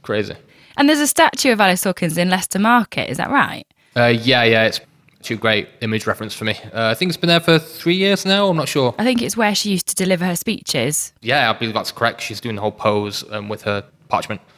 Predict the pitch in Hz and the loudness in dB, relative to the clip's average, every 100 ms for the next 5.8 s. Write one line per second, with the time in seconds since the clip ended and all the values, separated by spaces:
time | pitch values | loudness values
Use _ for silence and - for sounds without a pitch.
0 | - - 269 285 - 277 247 202 214 190 | -6 0 2 2 2 0 0 0 0 0
1 | 208 208 190 180 175 165 156 147 - 139 | 2 0 2 2 2 2 4 2 2 0
2 | 131 87 _ 202 220 - - - - 240 | 0 -2 _ -2 0 2 0 0 0 4
3 | 254 - - 170 220 233 - 156 143 147 | 4 4 -2 -2 0 0 0 -2 0 -2
4 | 143 - 196 143 143 151 - - 233 247 | -2 -4 -4 -2 -4 -6 -6 -2 2 6
5 | 294 254 254 - 196 143 147 | 6 6 2 2 4 4 4